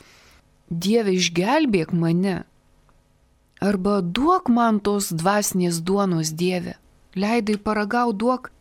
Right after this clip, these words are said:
tos gyvybės duonos, kad aš, kad aš būčiau gyvas." Todėl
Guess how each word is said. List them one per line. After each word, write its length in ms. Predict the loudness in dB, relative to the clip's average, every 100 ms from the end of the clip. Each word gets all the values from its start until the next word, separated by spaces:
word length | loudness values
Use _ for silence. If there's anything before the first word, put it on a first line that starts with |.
| _ -6
tos 240 | -2 -2
gyvybės 560 | -2 0 0 0 0 -2
duonos, 480 | -2 0 0 -2 -2
kad 220 | -6 -4
aš, 300 | -4 -4 -6 -14 _ _ _
kad 180 | -8 -2
aš 160 | -2 -2
būčiau 440 | -2 -2 -2 -2
gyvas." 560 | -2 -2 -2 -4 -8 -10 -16 _ _ _ _ _ _
Todėl 540 | -4 0 0 2 0